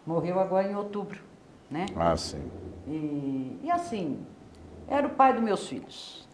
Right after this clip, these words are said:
Speaker 1: né? Eu acho que é uma, uma discussão para um outro momento, mas só fiz essa pincelada por causa das lutas, né? A qual o sindicato tá envolvido com a
Speaker 2: Você
Speaker 1: sociedade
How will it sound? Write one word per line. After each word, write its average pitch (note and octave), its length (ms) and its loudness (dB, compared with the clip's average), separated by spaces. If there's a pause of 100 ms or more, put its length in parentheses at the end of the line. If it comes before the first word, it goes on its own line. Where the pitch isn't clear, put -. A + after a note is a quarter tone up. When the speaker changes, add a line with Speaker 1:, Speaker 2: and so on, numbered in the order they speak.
Speaker 1:
né? D3+ 320 -2
Eu C#3+ 120 -2
acho C#3+ 200 -6
que D3+ 80 -6
é - 20 -2
uma, C#3 380 -4
uma F#3 180 -4
discussão F3+ 480 -6
para F#3 120 -6
um F#3 80 0
outro F3+ 260 0
momento, D3+ 540 0
mas E3 240 0 (240)
só D4+ 240 2 (100)
fiz F#3+ 240 -4
essa D3 220 0
pincelada E3 920 -2 (880)
por A3+ 320 4
causa A3 480 4
das A#3+ 220 10
lutas, B3 380 4
né? G3+ 300 2 (400)
A E3+ 120 0
qual A3+ 720 6
o F3+ 140 -2
sindicato F#3 640 -4
tá F3+ 140 2
envolvido D#3 640 -2
com C#3+ 180 -2
a C#3+ 60 4
Speaker 2:
Você - 360 4
Speaker 1:
sociedade G#2 60 10